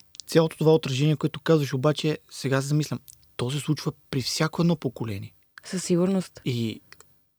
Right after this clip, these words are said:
Speaker 1: вие сте намерили очевидно начина да, осъзнали сте проблема, който представлява,
Speaker 2: Мгм.
Speaker 1: и търсите начин да се справите,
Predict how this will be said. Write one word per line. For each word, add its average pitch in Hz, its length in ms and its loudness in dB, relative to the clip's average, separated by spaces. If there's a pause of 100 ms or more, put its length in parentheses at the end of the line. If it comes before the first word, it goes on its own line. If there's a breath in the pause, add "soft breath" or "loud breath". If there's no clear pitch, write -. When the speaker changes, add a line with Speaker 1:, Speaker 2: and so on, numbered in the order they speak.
Speaker 1:
вие 135 240 4
сте 151 160 0
намерили 147 420 4
очевидно 131 420 0
начина 131 480 2
да, 107 360 2 (100)
осъзнали 123 500 2
сте - 120 -10
проблема, 135 540 4
който 113 300 -2
представлява, 110 520 0
Speaker 2:
Мгм. 143 120 0
Speaker 1:
и - 20 -12
търсите - 340 -4
начин 127 220 -2
да 110 60 -2
се - 120 -12
справите, 135 500 0